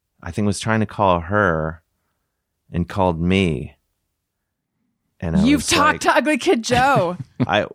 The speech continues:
Speaker 1: yeah, the singer, um, um, called me by accident, and I was like, "Hey, it's Dave Hill. I don't think you mean, you're meaning to call me." But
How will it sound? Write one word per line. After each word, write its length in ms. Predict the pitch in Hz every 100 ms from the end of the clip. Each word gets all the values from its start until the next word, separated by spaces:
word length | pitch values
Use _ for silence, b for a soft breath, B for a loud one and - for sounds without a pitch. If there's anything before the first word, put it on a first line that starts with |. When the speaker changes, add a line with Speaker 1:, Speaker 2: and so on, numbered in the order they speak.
| - _ _
Speaker 1:
yeah, 520 | 55 - 90 127 151
the 120 | 101 98
singer, 540 | - 113 113 95 -
um, 520 | - 85 82 82 80 - _ _ _ _ _ -
um, 580 | 90 85 85 82 78 - _ _ _ _ _ _ _ _ _ _
called 580 | - 90 85 76 - - _ _ -
me 220 | 87 87
by 220 | 82 78
accident, 580 | 78 98 - - 80 65
and 80 | 82
I 120 | 82
was 180 | 82 90
like, 160 | 82
"Hey, 200 | 107 98
it's 220 | 73 - -
Dave 260 | 85 80
Hill. 420 | 90 85 76 - - _ _ -
I 140 | 69
don't 220 | 78 85
think 220 | 80 80 78
you 60 |
mean, 380 | 78 80 78 76 -
you're 140 | 90 80
meaning 240 | 80 78
to 100 | -
call 260 | - 80 80
me." 240 | 67 - _ _ _ _ _ _ _ -
But 280 | 92 69